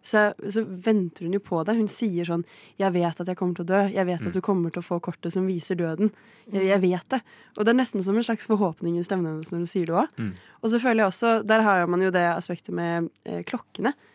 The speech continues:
Speaker 1: som tikker i bakgrunnen, at tiden går, og, eh, Cleo er veldig opptatt av at, eh, for hvert minutt som går i livet hennes, så blir hun mindre vakker.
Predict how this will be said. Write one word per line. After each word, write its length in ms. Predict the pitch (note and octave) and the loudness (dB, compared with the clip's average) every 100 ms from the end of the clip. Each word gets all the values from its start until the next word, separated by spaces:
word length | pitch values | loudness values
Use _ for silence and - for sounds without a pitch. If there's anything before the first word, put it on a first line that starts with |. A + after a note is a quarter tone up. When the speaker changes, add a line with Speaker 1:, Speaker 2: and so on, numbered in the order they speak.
| _ _ | _ _
Speaker 1:
som 160 | F#3+ | -6
tikker 400 | G3 A3 _ G3+ G#3+ | -4 -6 _ -2 -2
i 80 | F#3 | -2
bakgrunnen, 480 | F#3 E3 - F#3 A3 - | 0 -2 -2 -2 -2 -6
at 260 | - - _ | -10 -18 _
tiden 340 | G#3 G3 G#3+ | -4 0 2
går, 260 | F#3+ F#3+ G#3+ _ _ _ _ | 4 4 2 _ _ _ _
og, 420 | - F#3 F#3 F#3 - | 0 2 4 2 0
eh, 220 | - F3+ F3 | -4 -2 -2
Cleo 300 | - E3+ F#3 | -2 0 0
er 40 | |
veldig 200 | F3 E3+ | 0 -2
opptatt 260 | - E3+ E3+ | -6 -10 -6
av 220 | E3 E3 | -4 -6
at, 180 | - - _ _ _ _ | -10 -20 _ _ _ _
eh, 520 | F3 F3 E3+ E3 E3 - | -2 0 0 -2 -6 -6
for 140 | E3+ | -6
hvert 320 | E3+ _ - _ | -6 _ -18 _
minutt 380 | F3 F3+ _ - | -6 -6 _ -18
som 180 | - F#3+ | -6 -4
går 180 | F3 E3+ | -2 -2
i 40 | |
livet 200 | E3 D#3+ D3+ | -2 -4 -4
hennes, 160 | F3 | -6
så 140 | - F3 | -6 -8
blir 140 | D#3+ | -6
hun 160 | D#3 D#3+ | -6 -2
mindre 280 | F3 F3 D#3+ | 2 2 0
vakker. 280 | D#3 - | -10 -20